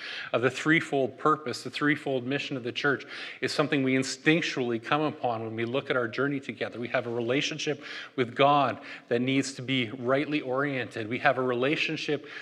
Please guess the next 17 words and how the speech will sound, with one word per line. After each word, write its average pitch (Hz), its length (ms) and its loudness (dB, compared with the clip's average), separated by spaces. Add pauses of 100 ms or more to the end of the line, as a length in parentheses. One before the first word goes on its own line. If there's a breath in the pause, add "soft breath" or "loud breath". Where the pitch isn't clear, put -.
(120)
with - 160 0
the 127 80 0
church - 480 2
that 135 100 -2
needs 131 240 -2
to - 60 -12
be 135 100 -2
rightly 127 380 0
oriented. 120 580 -2
And 113 100 -8
we 113 60 -10
have 120 260 -4
a 117 60 -8
relationship 120 680 -4
with 110 80 -6
the 110 60 -6
world 113 440 -2